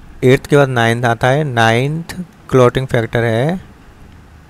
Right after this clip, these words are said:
क्रिसमस फैक्टर, क्रिसमस,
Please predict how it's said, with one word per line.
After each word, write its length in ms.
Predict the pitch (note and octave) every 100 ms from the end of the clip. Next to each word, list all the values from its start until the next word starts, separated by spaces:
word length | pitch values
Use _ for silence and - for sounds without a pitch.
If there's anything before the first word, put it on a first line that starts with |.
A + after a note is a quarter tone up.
| - - - - - - - - - - -
क्रिसमस 560 | C3+ A2+ C3 C#3 - -
फैक्टर, 560 | - G#2 - A2+ - G#2+ - - - - - - - - - - - - - - - - - - - - - -
क्रिसमस, 2000 | B2+ A#2+ - - - - - - - - - - - - B2 B2 D3+ - -